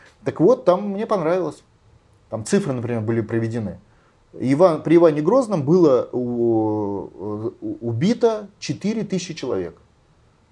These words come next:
За всю его историю. Грозный Иван. А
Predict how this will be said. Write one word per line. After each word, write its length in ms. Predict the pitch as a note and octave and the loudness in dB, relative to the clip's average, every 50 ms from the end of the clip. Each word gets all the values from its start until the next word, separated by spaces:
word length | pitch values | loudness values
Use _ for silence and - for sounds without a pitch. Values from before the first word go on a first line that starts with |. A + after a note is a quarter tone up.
| _ _ _ _ _ _ _ _ _ - | _ _ _ _ _ _ _ _ _ -8
За 180 | - G2 C3 | -2 0 0
всю 260 | C3 - - - G#3 G#3+ | 0 -2 -6 -6 -2 0
его 320 | E3 A#2+ G#2+ C#3 E3+ D#3+ | 0 0 2 4 4 4
историю. 420 | D3 D3+ - - C3+ A2 F#2+ F#2 | 2 2 0 0 0 0 0 -2
Грозный 460 | E2+ E2+ A#2 C#3 D#3+ C3 G2 G2+ F#2+ F#2 | -6 0 2 2 2 2 0 -4 -8 -4
Иван. 300 | F#2 G#2+ B2+ A2+ E2+ D#2+ _ _ _ _ _ _ _ _ _ _ _ _ _ _ _ - | -2 0 0 -2 -2 -8 _ _ _ _ _ _ _ _ _ _ _ _ _ _ _ -6
А 500 | - A2 A#2 A#2+ A#2+ A#2 A2+ G2 - - | -2 0 2 2 2 2 0 0 -4 -8